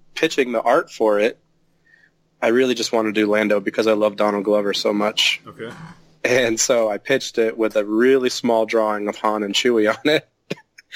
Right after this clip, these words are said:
Speaker 1: And they were, they, Lucasfilm wrote me back and said, um,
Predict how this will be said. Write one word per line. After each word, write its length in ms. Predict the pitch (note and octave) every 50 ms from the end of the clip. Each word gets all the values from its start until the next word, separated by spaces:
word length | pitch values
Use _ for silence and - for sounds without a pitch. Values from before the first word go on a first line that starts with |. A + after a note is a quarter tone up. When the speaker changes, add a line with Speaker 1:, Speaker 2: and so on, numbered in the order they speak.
| - - - - - -
Speaker 1:
And 220 | - B2 A#2+ A#2+
they 100 | A#2+ A#2+
were, 300 | A#2+ A#2+ A#2 A#2 - -
they, 200 | A#2+ A#2 A#2 A#2 A#2+
Lucasfilm 500 | B2 A#2 B2+ - - A#2 - - A2+ A2
wrote 160 | A2 A2 G#2+
me 80 | A2 G#2+
back 300 | G2+ G#2+ G#2 G2+ - -
and 100 | G#2 G#2
said, 400 | - - G#2+ G#2 G2+ G#2 G2+ G2+ _ _ _ _ _ _ - - _ _ _ _ -
um, 420 | A2 G#2 G2+ G2 G2 G2 F#2+ -